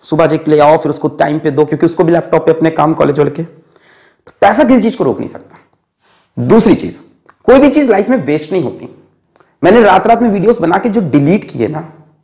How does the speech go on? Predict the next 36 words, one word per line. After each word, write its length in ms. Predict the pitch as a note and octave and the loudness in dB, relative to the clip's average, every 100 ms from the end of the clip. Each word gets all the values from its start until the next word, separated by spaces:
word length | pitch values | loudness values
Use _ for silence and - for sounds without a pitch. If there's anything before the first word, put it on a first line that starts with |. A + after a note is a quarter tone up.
| _ _ _ - | _ _ _ -4
वो 60 | |
काम 340 | A#3+ A#3+ A3 C#3 | -4 0 0 0
आए, 180 | G2 - - _ _ _ _ _ _ _ _ _ _ _ _ _ _ G3 | -6 -14 -20 _ _ _ _ _ _ _ _ _ _ _ _ _ _ 0
वो 80 | |
आज 220 | G#3+ F3 B3+ | 2 4 4
मेरे 220 | C4+ E3+ | 4 2
काम 280 | - A2+ A2 | -2 -6 -6
आ 100 | G2+ | -6
रहे 140 | G#2 | -10
हैं। 100 | A2 - _ _ _ | -16 -20 _ _ _
वो 100 | E3+ | 2
editing 400 | G#3+ F3+ C4+ C4 | 2 4 4 4
skills 320 | B3 - B3 | 2 2 2
जो 100 | G3 | 2
मैंने 180 | G#3+ A3 | 0 0
तब 180 | G#3+ G3+ | 0 -2
सीखे, 340 | - G3 F3 | -2 -6 -2
वो 120 | B3 A3+ | 0 2
मेरे 140 | C4 | 4
आज 220 | G3 B3 | 4 2
जाके 260 | A#3+ C#4+ E4 | 2 0 -2
काम 220 | E3 C3 | -8 -10
आए, 60 | C3+ | -8
कहीं 280 | - A3 | -10 -10
ना 100 | C4 | -10
कहीं 300 | A3 A3 F#3+ | -12 -12 -12
जाके। 260 | D#3 C3+ - - - - | -12 -14 -18 -18 -12 -2
Steve 280 | G3+ C#4+ D4+ | 0 4 4
Jobs 260 | B3+ A#3 E3+ | 4 2 2
बोलता 320 | E3+ C#3 B2+ | 0 0 -2
है, 220 | A2 A2+ _ _ _ _ _ - | -8 -12 _ _ _ _ _ -4
Steve 200 | - A3+ | 2 4
Jobs 240 | G#3 F3+ | 4 2
बोलता 240 | F3+ E3+ | 2 2
है 60 | A#3 | 0
कि 380 | A#3 A#3+ - | 0 -4 -8